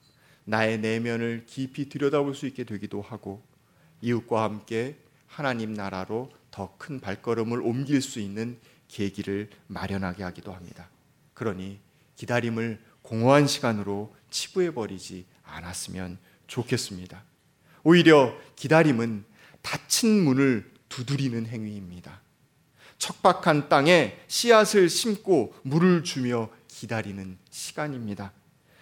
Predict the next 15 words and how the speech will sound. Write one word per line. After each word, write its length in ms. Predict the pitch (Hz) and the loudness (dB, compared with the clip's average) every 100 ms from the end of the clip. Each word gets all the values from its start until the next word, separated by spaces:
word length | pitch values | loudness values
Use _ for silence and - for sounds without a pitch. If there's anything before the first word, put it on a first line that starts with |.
| _ | _
깨진 460 | - 254 214 226 208 | 8 8 8 4 4
그릇과 420 | 175 196 208 220 | 4 4 4 4
같은 340 | 196 196 185 | 4 2 -6
관계들 720 | 165 143 139 160 156 180 170 - | -6 -4 0 0 4 4 2 -2
하나하나 1040 | - - 247 240 226 196 185 180 165 - - | -12 -6 0 2 2 0 2 4 2 -2 -12
조각 540 | - 131 156 147 147 | -2 2 4 4 2
맞춰서 600 | 120 107 - 117 127 113 - - | -4 -6 -8 -10 -8 -8 -10 -18
장시간에 920 | - - - 165 196 220 214 208 190 165 | -12 -10 -10 -6 -2 -2 0 4 6 6
걸쳐서 560 | 117 - 113 120 107 - - | 4 0 -8 -6 -6 -8 -8
그것을 400 | - 127 131 110 - - | -2 0 2 0 -4 -20
다시 720 | - - 135 - 196 147 104 - _ | -8 -4 0 2 4 2 -2 -12 _
온전한 880 | 117 131 147 165 170 175 165 165 151 - | -2 0 0 2 4 6 4 2 -4 -10
그릇으로 680 | - 123 131 127 - 113 113 _ | -6 2 2 2 -6 -6 -6 _
만드는 720 | - - 110 110 104 98 113 127 - | -6 -4 -2 -2 -4 -4 -4 -6 -10
시간입니다. 840 | - - - 143 92 85 82 - | -8 -6 -4 -4 -4 -8 -14 -18